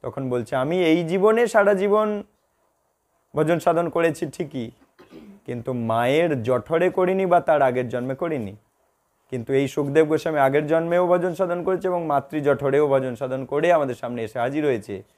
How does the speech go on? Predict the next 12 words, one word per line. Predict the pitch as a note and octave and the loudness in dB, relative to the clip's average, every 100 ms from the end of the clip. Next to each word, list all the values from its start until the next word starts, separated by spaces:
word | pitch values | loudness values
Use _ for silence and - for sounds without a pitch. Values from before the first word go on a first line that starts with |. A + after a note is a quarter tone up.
| _ _ _ - | _ _ _ 0
তাই | C3+ | 2
আমার | C3+ D3+ G3 G3+ | 4 6 6 6
ভজন | G3 G#3 | 6 4
সাধনের | - G3 F#3+ G3 G3+ | 2 2 4 2 4
অনেক | F#3+ B3 C#4 B3 | 6 8 8 8
আগে | A3 G#3+ | 6 4
থেকে | A3 G#3 | 2 2
উনি | G3+ G3 | 2 2
ভজন | F3+ E3+ | 2 0
সাধন | D#3+ D#3 D3+ | -2 -4 -4
চালু | C#3+ C3+ A2 | -4 -4 -4
করেছে।" | G#2+ F#2 - | -8 -10 -14